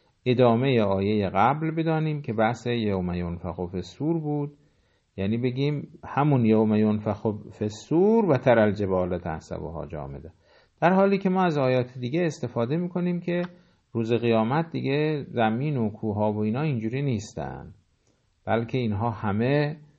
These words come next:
پودر شدن و از بین رفتن و به گونهٔ دیگری عالم هست. صنع الله، اینها ساختهٔ خداست. الذی اتقن کل شیء، خدایی که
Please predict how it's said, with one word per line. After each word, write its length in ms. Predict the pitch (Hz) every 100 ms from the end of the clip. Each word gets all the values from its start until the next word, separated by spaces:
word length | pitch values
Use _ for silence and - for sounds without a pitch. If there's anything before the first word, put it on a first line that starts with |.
| _ _ _
پودر 320 | - 135 139
شدن 540 | 131 147 139 135 135 113
و 60 | 113 117 117
از 220 | 90 87 95
بین 220 | 98 90
رفتن 600 | 82 78 - 101 110 101
و 300 | 92 90 95 - _ _ _ _ _ _ _
به 80 | 95
گونهٔ 380 | 92 92 101 107
دیگری 460 | 92 90 101 95
عالم 460 | 80 73 76 80 87
هست. 720 | - 71 64 62 - - _ _ _ _ _
صنع 420 | _ - 190 190
الله، 420 | 185 185 185 196 - - _ _ _ _ _ _ _ _ -
اینها 180 | 147 180
ساختهٔ 580 | 190 156 135 - 175 185
خداست. 640 | - 139 135 107 - -
الذی 440 | 117 120 131 147 143
اتقن 460 | 135 - 131 127 123
کل 340 | 117 104 87
شیء، 340 | - 82 80 - _ _ _ _
خدایی 480 | _ 107 120 151 160
که 420 | 151 160 160 165